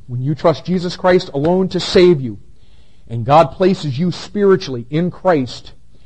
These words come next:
and you're forgiven of all your sins, I do know this. I do know that you take on his name, don't you? You become a Christian,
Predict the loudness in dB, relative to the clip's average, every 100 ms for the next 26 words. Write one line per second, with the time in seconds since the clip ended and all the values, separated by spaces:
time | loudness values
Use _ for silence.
0 | -20 -12 -6 2 2 4 4 4 4 4
1 | 6 6 4 2 0 -4 -4 -8 -10 -6
2 | -6 -4 -4 -6 -8 -8 -8 -10 -12 -10
3 | -6 -4 -4 -4 -6 -10 -2 -2 -2 -8
4 | -8 -6 -6 -6 -8 -8 -10 -14 -16 -18
5 | -20 -20 -20 -20 -20 -20 -20 -20 -20 -10
6 | -4 -4 -4 -6 -6 -8 -12 -16 -20 -20
7 | -20 -20 -20 -20 -20 -20 -20 -14 -10 -8
8 | -10 -14 -18 -20 -20 -20 -16 -16 -18